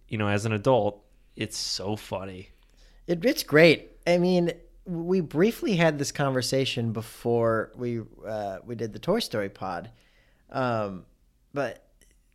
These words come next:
Speaker 2: you know, this, at least for me personally, like, this, watching this movie hit me more emotionally than, than Toy Story. Uh, it just, it just gives you all the feels. Like, it is very funny,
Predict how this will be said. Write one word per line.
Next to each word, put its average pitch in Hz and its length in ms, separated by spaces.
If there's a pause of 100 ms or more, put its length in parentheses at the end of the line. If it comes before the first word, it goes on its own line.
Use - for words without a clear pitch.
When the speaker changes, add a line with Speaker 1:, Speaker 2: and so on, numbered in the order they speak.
(720)
Speaker 2:
you 156 160
know, 147 60
this, 170 320
at 160 180
least 254 300
for 165 120
me 170 120
personally, 151 500
like, 107 220
this, 147 280
watching 165 400
this 147 180
movie 117 220
hit 117 260
me 143 100
more 123 260
emotionally 101 760
than, 98 440 (600)
than 110 180
Toy 214 220
Story. 92 580
Uh, 123 240
it 131 100
just, - 260
it 151 80
just - 220
gives 320 240
you 233 80
all 233 100
the 208 100
feels. 120 500
Like, 131 160
it 131 100
is 190 160
very 190 220
funny, 127 500